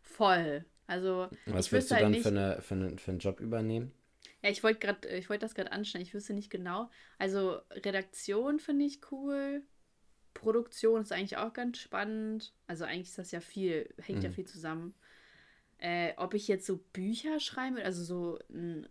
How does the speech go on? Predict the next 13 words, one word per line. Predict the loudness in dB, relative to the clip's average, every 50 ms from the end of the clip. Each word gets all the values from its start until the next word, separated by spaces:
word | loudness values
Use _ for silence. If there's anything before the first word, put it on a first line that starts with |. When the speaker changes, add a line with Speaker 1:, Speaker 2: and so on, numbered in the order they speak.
| -10 -8
Speaker 1:
ähm, | -6 -6 -4
Speaker 2:
Drehbuch? | -4 0 2 4 4 4 2 0 0 0 -6 -18
Speaker 1:
Skript, | -18 -14 -14 -16 -16 _ -18 -14 -10 -10 -8 -6
ja, | -6 -6 -6
Drehbuch | -6 -6 -4 -4 -4 -2 -2 -2 -2
Speaker 2:
Mhm. | -2 -2
Speaker 1:
weiß | -2 -2 -2 -2 -4 -6 -8
ich | -8 -10 -10 -10 -8
nicht, | -6 -6 -6 -6 -8 -8 -16 -18 -18 -14 -14
wenn | -12 -10 -10
ich | -12 -12 -12 -12
ehrlich | -12 -10 -10 -10 -10 -12 _ -14
bin. | -10 -10 -8 -8 -8 -8 -8 -8 -10